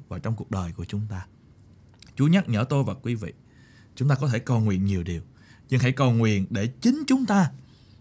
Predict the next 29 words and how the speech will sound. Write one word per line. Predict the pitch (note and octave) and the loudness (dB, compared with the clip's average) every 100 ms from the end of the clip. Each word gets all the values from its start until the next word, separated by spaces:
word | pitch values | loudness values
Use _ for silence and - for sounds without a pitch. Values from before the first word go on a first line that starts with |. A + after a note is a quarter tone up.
| - | -4
có | C#3 | -2
thể | F#2+ | -2
sống | - - C3+ F3 F#3+ - - - | -4 -2 2 2 0 -8 -20 -12
và | F#2 | -10
cư | - C#3 B2+ | 0 2 4
xử | G#2+ G2 | 2 -2
với | B2 C#3 - - - | -2 -4 -8 -16 -2
những | C3+ | 2
người | B2+ - | 2 2
anh | C3+ D3+ | 2 4
em | D3 | 4
của | B2+ | 2
mình | C3 A2+ E2+ - - - - - - | 2 2 0 -8 -20 -20 -20 -20 -6
bằng | C3+ A2 E2+ E2 | -2 -2 -4 -8
tình | - E2+ | -6 -6
yêu | - G2 | -4 -6
đó. | F2+ F#2+ - - _ _ - - - - - | -6 -10 -14 -20 _ _ -20 -20 -20 -20 -2
Có | G#3 | 2
thể | C#3+ | 4
chúng | D3 A3+ | 4 2
ta | G#3 | 2
cầu | - D3+ C#3 | 2 4 4
nguyện, | A#2 A#2 G#2 - - - - - - | 6 4 2 -2 -10 -20 -20 -14 4
nhưng | C#3+ F#3 G3 | 8 10 10
chúng | A3 A#3 | 6 4
ta | G3 | 2
có | A#3+ | 2
tin | A#3+ B3 A#3 | 2 4 6
rằng | G3 A2 | 6 4